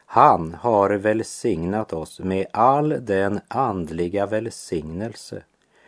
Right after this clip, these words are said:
som genom Kristus finns i himlen." Och det första han ger till den som kommer till honom, det är frid.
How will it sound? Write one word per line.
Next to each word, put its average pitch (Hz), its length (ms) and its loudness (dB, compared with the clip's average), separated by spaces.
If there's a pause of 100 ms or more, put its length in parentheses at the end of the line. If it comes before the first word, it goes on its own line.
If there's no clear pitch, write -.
(120)
som 98 200 0
genom 98 420 4
Kristus 104 1040 -4 (140)
finns 92 640 -4
i 76 340 -6
himlen." 90 520 -6 (1300)
Och 113 180 2
det 110 260 6
första - 560 -4
han 107 360 2
ger 90 500 -4 (200)
till 117 340 2
den 95 280 2
som 110 340 -4 (100)
kommer 85 420 -2
till 82 180 -4
honom, 85 640 -6
det 87 120 -4
är 80 260 -8 (160)
frid. 98 640 -10